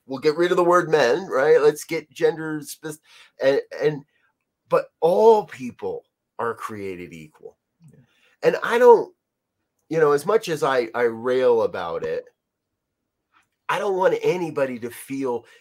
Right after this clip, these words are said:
Speaker 1: that they're being outlawed. I don't want anybody to feel that they're being marginalized. Yes, I'd like to take guns off the streets. Yes, I'd like to slow down. I'd like to impede the manufacturing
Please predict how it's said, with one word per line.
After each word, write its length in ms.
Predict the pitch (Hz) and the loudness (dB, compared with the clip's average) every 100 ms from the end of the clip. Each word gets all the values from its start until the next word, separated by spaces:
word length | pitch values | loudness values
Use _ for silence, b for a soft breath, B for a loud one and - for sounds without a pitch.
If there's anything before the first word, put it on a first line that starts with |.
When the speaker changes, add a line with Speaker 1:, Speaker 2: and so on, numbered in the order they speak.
| b | b
Speaker 1:
that 200 | 117 120 | -14 -10
they're 140 | - 120 | -6 -6
being 440 | 123 127 117 104 - | -6 -6 -6 -6 -6
outlawed. 720 | 113 107 98 87 67 - _ _ _ _ _ _ _ _ | -4 -4 -4 -6 -8 -12 _ _ _ _ _ _ _ _
I 40 | 117 | -2
don't 160 | 151 | 0
want 160 | 180 180 | 0 -2
anybody 560 | 156 151 180 160 156 139 | 0 -2 -2 0 0 -2
to 100 | 127 | -10
feel 580 | 123 - 135 131 117 110 b b | -12 -10 -6 -4 -4 -6 b b
that 160 | 110 117 | -12 -6
they're 140 | 127 | -6
being 320 | 117 131 131 | -6 -6 -4
marginalized. 1040 | 117 113 113 113 107 98 90 71 - - - _ _ | -2 2 2 0 -4 -10 -10 -10 -14 -20 -20 _ _
Yes, 400 | 143 202 165 - - | -6 -2 -2 -6 -6
I'd 180 | 151 156 | -4 -2
like 180 | 151 151 | -2 -4
to 80 | |
take 280 | 156 165 139 | -8 -8 -4
guns 320 | 135 135 123 | -2 -2 -2
off 260 | 123 113 113 | -2 -2 -6
the 80 | 110 | -14
streets. 540 | - 104 87 - - - _ _ _ _ _ _ - | -12 -14 -16 -16 -18 -18 _ _ _ _ _ _ -20
Yes, 540 | - 147 156 160 113 - | -16 -4 0 2 0 -4
I'd 200 | 127 131 | -6 -2
like 200 | 139 139 | -2 -2
to 100 | 147 | -6
slow 440 | 135 - 143 143 139 | -10 -6 -2 0 0
down. 360 | 131 131 127 - | -2 0 -2 -2
I'd 240 | 127 127 | -4 -2
like 200 | 135 131 | -2 -4
to 180 | - 143 | -8 -8
impede 540 | 127 117 - 156 147 123 | -8 -8 -12 -14 -10 -8
the 80 | |
manufacturing 1200 | 127 127 120 120 107 127 120 - - 113 107 98 | -2 0 0 -4 -8 -8 -8 -10 -6 -4 -4 -6